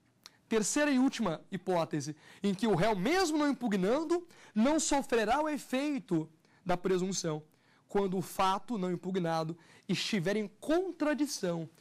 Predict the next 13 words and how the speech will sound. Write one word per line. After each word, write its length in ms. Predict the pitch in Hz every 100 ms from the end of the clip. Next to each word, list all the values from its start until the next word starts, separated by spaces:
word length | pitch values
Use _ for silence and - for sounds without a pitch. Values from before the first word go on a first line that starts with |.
| - _ -
com 240 | 220 214
a 60 | 202
defesa 720 | 175 175 - 269 302 247 285
considerada 720 | 240 254 - 208 190 220 220
em 40 |
seu 240 | 196 214 190
todo. 440 | - 160 151 156 - _ _ - - - -
Eu 180 | 233
não 320 | 220 247 403 403
impugnei 720 | 359 339 262 247 220 269 339
os 220 | 330 269
alimentos 720 | 311 320 262 277 277 247 175
pedidos, 580 | 185 180 165 160 147